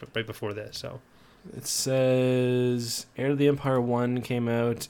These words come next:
Speaker 2: in ninety-five.
Speaker 1: Okay. Yes, that's actually a bit earlier than I thought.
Speaker 2: Yeah, me too.
Speaker 1: But I, I'd actually expect it would, might have been, like, a, a West End Games or Wizards of the Coast
Speaker 2: Mm.
Speaker 1: I can't
Speaker 2: It
Speaker 1: remember
Speaker 2: might
Speaker 1: which
Speaker 2: have
Speaker 1: end at
Speaker 2: been.
Speaker 1: that
Speaker 2: I don't,
Speaker 1: point.
Speaker 2: I don't know where the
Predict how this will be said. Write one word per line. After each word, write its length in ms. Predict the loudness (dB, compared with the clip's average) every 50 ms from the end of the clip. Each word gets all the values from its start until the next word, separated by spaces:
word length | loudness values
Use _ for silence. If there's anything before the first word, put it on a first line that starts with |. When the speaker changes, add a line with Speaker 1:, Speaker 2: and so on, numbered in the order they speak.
| -8 -4
Speaker 2:
in 720 | -2 -2 0 0 0 0 0 0 0 0 0 0 -2 -2 -6 -10 -10 -4
ninety-five. 680 | -2 -2 -2 -2 -4 -4 -6 -6 -6 -6 -8 -12 -14 -8 -6 -6
Speaker 1:
Okay. 360 | -6 -4 -6 -12 -16 -16 -20 -20 -20 -20 _ _ _ 0 6
Yes, 180 | 8 8 10
that's 180 | 10 8 8 10
actually 300 | 10 10 10 8 2 2
a 20 |
bit 100 | 2 2 0
earlier 260 | 0 0 -2 -4 -6
than 120 | -8 -10 -12
I 40 | -10
thought. 340 | -6 -6 -6 -6 -8 -12 -18 -20 -20 _ -20 -20 -20 -8
Speaker 2:
Yeah, 200 | -4 -2 0 0
me 140 | 0 0 -2
too. 80 | 0 0
Speaker 1:
But 240 | 0 0 0 0 6
I, 280 | 6 6 6 8 10 12
I'd 40 | 12
actually 320 | 12 12 8 4 4 4 4
expect 380 | 2 2 4 4 4 4 2
it 60 | 0
would, 260 | 0 -2 -2 -4 -6 -2
might 160 | 0 0 0
have 80 | 2
been, 120 | 0 0 -2
like, 140 | -2 -2 -2
a, 340 | -4 -2 -2 -4 -6 -8 -10 -16 _ -20 -20 -20 _ _ -20 _ _ -20 -20 -20 -20 -20 _ _ _ _ -20 -20 -16 -6 -4
a 60 | -2
West 320 | 2 2 2 2 0 -2 -2
End 480 | -2 -2 -2 -4 -4 -6 -6 -8 -8 -10 -10
Games 400 | -6 -4 -4 -4 -4 -6 -6 -6
or 80 | -6 -6
Wizards 340 | -6 -6 -6 -8 -10 -12 -14
of 60 | -16
the 60 | -10
Coast 500 | -8 -6 -6 -6 -6 -6 -8 -8 -6 -2 -2
Speaker 2:
Mm. 460 | 0 0 0 0 0 -2 -4 -6 -10 -12 -18 -20 -20 -20 -20 -20 -20 -20 -20 -8 -4 -2
Speaker 1:
I 60 | 0
can't 160 | 2 2 0
Speaker 2:
It 40 | 4
Speaker 1:
remember 160 | 4 6 8
Speaker 2:
might 160 | 10 10 10 8
Speaker 1:
which 80 | 6 6
Speaker 2:
have 60 | 4
Speaker 1:
end 60 | 4 4
at 20 | 2
Speaker 2:
been. 80 | 0 -2
Speaker 1:
that 100 | -2 4
Speaker 2:
I 120 | 6 8
don't, 100 | 8 10
Speaker 1:
point. 100 | 10 10
Speaker 2:
I 40 | 10
don't 160 | 12 10 10
know 180 | 8 8 8 8
where 260 | 8 6 6 4 4
the 240 | 2 2 2 0